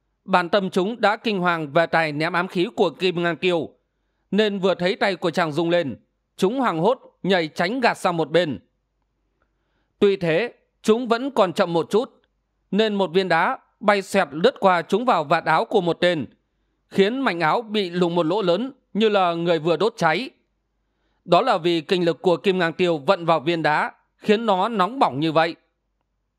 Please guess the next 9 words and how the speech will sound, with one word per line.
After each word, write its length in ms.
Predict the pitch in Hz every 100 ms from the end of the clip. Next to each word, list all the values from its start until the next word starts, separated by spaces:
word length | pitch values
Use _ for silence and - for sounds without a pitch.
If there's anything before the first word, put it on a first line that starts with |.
| _ _ _ _ _ _ _ _ _ _ _ _ _
Công 180 | 208 190
lực 180 | 175
của 200 | - 185
Kim 220 | 156 196 185
Ngang 140 | 165
Tiêu 240 | 185 175
quá 240 | 151 156 175
ghê 160 | 202
gớm, 340 | 147 156 190